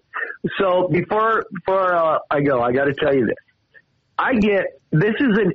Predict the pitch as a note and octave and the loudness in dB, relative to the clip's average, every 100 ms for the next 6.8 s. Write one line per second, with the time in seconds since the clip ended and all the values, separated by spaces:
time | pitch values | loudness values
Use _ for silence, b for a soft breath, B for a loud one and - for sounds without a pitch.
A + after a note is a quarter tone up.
0 | - E3 A3 C4+ G#3+ F#3 G3+ G3+ - D#3+ | -2 0 0 0 0 2 0 -2 -2 0
1 | C#3+ C3 - _ - C#3+ C#3 C#3 - _ | 0 -2 -8 _ -4 -2 -2 -4 -8 _
2 | _ C#3 F#3+ G3+ - A3 F3 C3+ E3+ D#3+ | _ 0 0 0 -2 0 0 0 0 2
3 | F3 F3 F3 D#3+ D#3+ F3 F3+ D#3 - D3+ | 2 2 2 2 2 2 2 0 -2 -2
4 | D#3 E3+ F#3 F#3 E3+ D#3 D3+ C3+ C3+ B2+ | 2 2 2 2 2 2 0 0 0 2
5 | B2 D3 D3 D#3+ D3 E3+ F#3 F#3+ E3+ F3 | 0 0 0 0 0 0 0 0 0 0
6 | E3 E3 D3+ D3 C#3+ - C3 | 0 2 2 0 -2 0 0